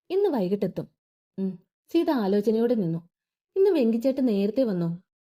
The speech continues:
മുഖമൊക്കെ കഴുകി തുടച്ചുകൊണ്ട് ഇറങ്ങി വന്ന ഗൗരി അവനെ അവിടെ കണ്ട് തിരക്കി. "പൂ നേരത്തെ കിട്ടി, അതുകൊണ്ട് അതും എടുത്ത് നേരെ ഇങ്ങ് പോന്നു. ഇതാ നെയ്വടയാണ്, കഴിച്ചു നോക്ക്. മധുരമാണ് കേട്ടോ,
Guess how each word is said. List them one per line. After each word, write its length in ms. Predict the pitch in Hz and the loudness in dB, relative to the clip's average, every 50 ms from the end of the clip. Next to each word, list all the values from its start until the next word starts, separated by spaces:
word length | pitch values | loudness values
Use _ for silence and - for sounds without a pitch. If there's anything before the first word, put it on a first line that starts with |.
| _ - | _ -4
മുഖമൊക്കെ 420 | 190 190 170 185 202 202 196 208 | -4 -2 0 0 -2 -2 -2 -4
കഴുകി 340 | 202 - 202 190 185 185 196 | -6 -4 -2 -2 0 0 -2
തുടച്ചുകൊണ്ട് 560 | 190 - - 330 339 349 349 359 339 339 302 285 | -4 -4 -2 -2 -2 0 0 0 0 2 2 2
ഇറങ്ങി 240 | 226 214 208 220 220 | 0 2 2 0 0
വന്ന 180 | 220 220 226 | 0 0 0
ഗൗരി 380 | 208 196 190 180 185 196 190 - - | 0 0 0 0 -2 -2 -4 -6 -6
അവനെ 220 | 311 359 381 370 | -4 -2 -2 0
അവിടെ 180 | 339 247 226 226 | 0 0 0 0
കണ്ട് 200 | - 233 214 214 | 0 0 0 0
തിരക്കി. 380 | 214 214 165 165 170 170 185 - - - _ _ _ _ _ _ _ _ _ _ | 0 0 -2 -2 -4 -4 -8 -10 -12 -14 _ _ _ _ _ _ _ _ _ _
"പൂ 80 | - 403 403 415 | 2 4 4 4
നേരത്തെ 400 | 359 285 233 226 226 226 233 294 | 4 4 2 2 0 0 -2 -2
കിട്ടി, 260 | 226 208 170 185 180 - _ _ - | -2 -2 -2 -4 -6 -8 _ _ -8
അതുകൊണ്ട് 300 | 165 170 180 190 190 202 - - _ - | -6 -6 -4 -4 -6 -6 -8 -8 _ -6
അതും 220 | 262 294 359 339 302 | -4 -2 0 0 2
എടുത്ത് 240 | 220 214 208 220 214 | 2 2 0 0 0
നേരെ 300 | 196 190 196 214 226 262 | 0 0 2 2 2 0
ഇങ്ങ് 160 | 226 208 202 | 0 -2 -2
പോന്നു. 300 | 196 - 170 165 160 160 - _ _ _ _ _ _ - | -2 -4 -4 -4 -4 -6 -10 _ _ _ _ _ _ -6
ഇതാ 180 | 202 185 214 | -4 -2 -2
നെയ്വടയാണ്, 640 | 226 196 175 165 165 170 185 196 220 226 196 160 - - _ _ | 0 0 0 0 0 0 0 0 0 0 -2 -4 -6 -10 _ _
കഴിച്ചു 280 | - 349 370 359 370 311 | -4 -4 -4 -2 -2 -2
നോക്ക്. 240 | 254 196 175 - 196 196 - _ _ _ _ _ - | -2 -2 -2 -4 -8 -8 -10 _ _ _ _ _ -6
മധുരമാണ് 500 | 392 392 403 415 415 403 311 214 180 - | -4 0 2 2 2 2 0 -2 -4 -6
കേട്ടോ, 340 | - _ - 302 311 208 165 | -8 _ -6 -4 -4 -4 -4